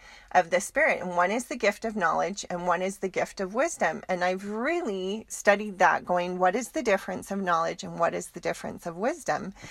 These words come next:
And as I have studied that, um, wisdom of God is inspired of God and the Holy Ghost. And so here's wisdom of the world, which means it's inspired of Satan. And,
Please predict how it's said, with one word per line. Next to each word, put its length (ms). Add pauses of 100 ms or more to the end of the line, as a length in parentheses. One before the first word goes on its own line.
(440)
And 140
as 160
I 160
have 260
studied 520
that, 640
um, 360 (160)
wisdom 1080 (560)
of 260
God 580 (220)
is 160
inspired 680
of 120
God 380
and 100
the 60
Holy 400
Ghost. 520
And 160
so 240
here's 580
wisdom 520
of 200
the 80
world, 420
which 300
means 340
it's 160
inspired 560
of 140
Satan. 500 (640)
And, 640